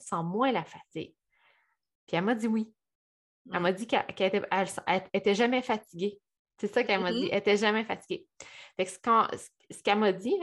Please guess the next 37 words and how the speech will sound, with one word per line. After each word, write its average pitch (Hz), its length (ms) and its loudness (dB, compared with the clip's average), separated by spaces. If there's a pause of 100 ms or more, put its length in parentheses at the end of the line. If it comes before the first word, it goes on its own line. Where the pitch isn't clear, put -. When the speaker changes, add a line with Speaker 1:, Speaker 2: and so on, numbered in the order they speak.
Speaker 1:
elle 180 140 2
dit, « 190 80 -6
Mais 190 120 2
maman, 190 260 0
j'aimerais 190 300 -2
ça 226 120 -8
que - 60 -20
tu - 100 -8
me 185 60 -4
dises 190 260 -2
quand 180 160 -4
c'est 180 100 -6
l'heure 180 160 -6
d'aller 170 180 -8
me 170 60 -10
coucher. » - 380 -20 (840)
Speaker 2:
Ah ! 190 1400 -4
Speaker 1:
Fait 196 80 2
qu'on 202 180 0
a 196 80 2
créé 226 460 -2
une 202 140 2
routine, 202 920 -6 (180)
Speaker 2:
Ouais, - 60 -14
Speaker 1:
puis 208 180 -6
Speaker 2:
c'est - 80 -14
ça. - 120 -20
Speaker 1:
on 202 120 6
lui 208 220 4
dit. 180 320 -10 (180)
Fait 185 120 -6
que 185 120 -4
là, 208 80 2
Charlie 190 340 -8
reste 185 400 -4 (580)
trois 208 280 4
fois 208 260 -2